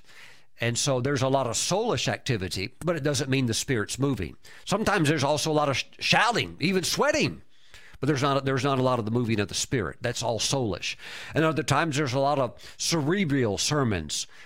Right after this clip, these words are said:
that are very intellectual, but it's not changing people. It's just, it's just, um, stimulating their intellect, where they say, "Oh, wasn't that a brilliant message?"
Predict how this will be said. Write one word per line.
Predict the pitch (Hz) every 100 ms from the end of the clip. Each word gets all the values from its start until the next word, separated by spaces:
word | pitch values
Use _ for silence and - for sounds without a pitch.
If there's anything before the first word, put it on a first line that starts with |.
| -
that | 147 156
are |
very | 135 170 160
intellectual, | 160 143 143 165 - 117 82 - - - -
but | 127 156 123 147 147
it's | 151 - -
not | 123 -
changing | - 127 113 101 95
people. | 117 98 143
It's | 127
just, | - 123 - -
it's | 139 -
just, | 143 123 -
um, | 123 110 101 90 - - -
stimulating | - - 160 151 135 127 123 113
their | 110
intellect, | 143 120 113 98 - -
where | 110
they | 110
say, | - 113
"Oh, | 101
wasn't | 160 127 117
that | 123
a | 107
brilliant | 123 123 127 131
message?" | 104 - 80 -